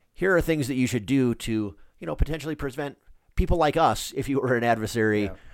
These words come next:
Speaker 1: uh, from getting into your network, I think that's something you need to listen to.
Speaker 2: Yeah, I,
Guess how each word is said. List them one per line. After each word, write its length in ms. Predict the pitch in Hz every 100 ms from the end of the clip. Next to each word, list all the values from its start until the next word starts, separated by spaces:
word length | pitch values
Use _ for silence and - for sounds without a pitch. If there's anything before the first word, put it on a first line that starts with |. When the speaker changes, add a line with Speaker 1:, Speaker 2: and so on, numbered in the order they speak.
| - -
Speaker 1:
uh, 460 | - 104 101 101 95
from 320 | - 110 107
getting 180 | 120 117
into 140 | 113
your 80 | 107
network, 360 | 110 101 92 -
I 60 |
think 140 | 107 101
that's 180 | 95
something 220 | 110 92 90
you 60 |
need 60 | 85
to 60 |
listen 240 | 85 82 87
to. 180 | 73 73 - -
Speaker 2:
Yeah, 100 | 113
I, 160 | 127